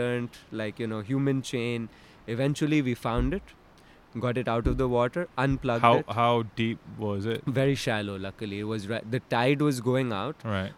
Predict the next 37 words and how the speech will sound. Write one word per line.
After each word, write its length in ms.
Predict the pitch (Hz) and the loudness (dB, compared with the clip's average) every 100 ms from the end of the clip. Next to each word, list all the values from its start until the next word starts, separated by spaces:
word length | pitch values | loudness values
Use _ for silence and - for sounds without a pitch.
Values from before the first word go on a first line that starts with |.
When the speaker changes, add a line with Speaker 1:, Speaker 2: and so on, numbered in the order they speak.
| 101 123 | -2 0
Speaker 1:
When 100 | 127 | 2
it 140 | 135 | 0
fell 340 | - 139 147 147 | 0 2 2 0
in 260 | 156 170 170 | 2 2 4
the 140 | 156 | 4
water, 440 | 123 123 123 143 | 4 2 2 -2
I 160 | 135 117 | 0 -2
think 260 | - 127 127 | -2 -4 -4
it 100 | 117 | -2
was 160 | 123 120 | -2 0
in 40 | 120 | -2
about 420 | 110 113 113 - | 0 0 0 -4
four 460 | - - - 113 117 | -18 -10 -2 0 0
feet 280 | - 120 | -2 0
of 140 | 139 131 | 0 2
Speaker 2:
Oh, 140 | 131 | 2
that's 240 | 135 170 185 | 4 2 0
Speaker 1:
water. 40 | 92 | -4
Speaker 2:
nothing. 160 | - 87 - - | -4 -12 -12 -8
Speaker 1:
And 260 | 113 117 117 | -4 -2 0
when 160 | 123 | 0
I 80 | 123 | 0
got 280 | 120 127 127 | 0 2 4
it 160 | 147 127 | 4 4
out, 220 | 123 127 | 2 2
it 120 | 123 | -2
was 140 | 123 113 | -2 -2
in 140 | 117 | -2
about 280 | 110 107 107 | -2 -4 -4
a 60 | 113 | -6
foot 220 | 117 107 | -6 -6
and, 120 | 98 | -8
a 240 | - 101 98 | -8 -8 -8
foot 240 | - 104 | -6 -6
and 120 | 98 | -6
a 80 | 92 | -8
half. 420 | 90 - - - | -10 -12 -16 -20